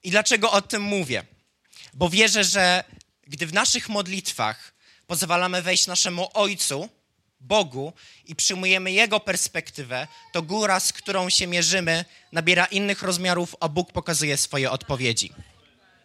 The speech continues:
Bo Biblia mówi w Kolosan trzecim rozdziale: „Myślcie o tym, co w górze, nie o tym, co na ziemi”. Odważna modlitwa przyjmuje perspektywę Królestwa Bożego.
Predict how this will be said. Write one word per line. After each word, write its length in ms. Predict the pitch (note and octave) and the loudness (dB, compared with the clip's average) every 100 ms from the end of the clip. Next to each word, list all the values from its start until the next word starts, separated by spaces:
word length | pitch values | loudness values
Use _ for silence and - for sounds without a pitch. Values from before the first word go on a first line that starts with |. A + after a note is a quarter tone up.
| _ - - - - | _ -20 -18 -14 0
Bo 120 | F#3 | 0
Biblia 400 | D#3+ B3 G#3+ G3+ | 2 0 4 2
mówi 240 | G3 F#3 F#3+ | 2 -2 -2
w 80 | |
Kolosan 400 | - F#3+ F3+ F#3 | 4 4 4 2
trzecim 300 | F3 F#3 F#3+ | 0 0 0
rozdziale: 520 | F3+ E3 E3 D3+ A#2+ A#2 - - _ | 2 4 6 4 4 -4 -16 -20 _
„Myślcie 720 | D3 F#3 A#3 - A3 - - | -2 2 4 2 0 0 2
o 160 | A3+ A3+ | 4 2
tym, 220 | A3 G#3 | 2 -2
co 200 | - G3+ | 0 0
w 100 | F3 | 0
górze, 560 | E3+ G#3+ F3 C#3 D#3 G3 _ - | -2 2 4 4 2 -2 _ -4
nie 240 | E3+ G#3 | 2 2
o 160 | A3 G#3 | 4 2
tym, 220 | - G3+ | 2 -4
co 180 | - G3 | -2 0
na 140 | F#3 | 2
ziemi”. 380 | F3 F3 B2 G2 - _ _ _ _ _ _ _ - - - | 4 2 0 -8 -16 _ _ _ _ _ _ _ -20 -20 -4
Odważna 500 | F3 E3 G3+ G3 G3+ | -2 4 4 4 0
modlitwa 480 | G3+ F3+ G3 - F#3 | 0 -2 -6 -2 0
przyjmuje 420 | - F#3+ F#3 F#3 | 0 0 2 2
perspektywę 640 | F#3+ - F3+ F3 - E3+ | 2 0 0 -2 2 2
Królestwa 560 | - F#3 F#3 E3+ - C#3 | 4 6 6 4 2 2
Bożego. 420 | B2 A2+ G#2 E2+ | 4 2 0 -4